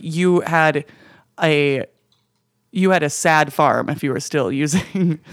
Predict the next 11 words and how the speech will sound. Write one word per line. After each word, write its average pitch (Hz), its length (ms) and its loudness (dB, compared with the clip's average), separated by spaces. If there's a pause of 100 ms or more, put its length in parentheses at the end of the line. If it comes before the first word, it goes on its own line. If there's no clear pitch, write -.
(640)
Uh, 160 540 0 (680)
but, 175 320 0
uh, 160 460 2
History 220 480 0
Channel, 165 720 0 (300)
uh, 156 240 0
dot 151 260 0
com, 151 220 0
history 160 220 -4
dot 151 140 0
com 147 200 0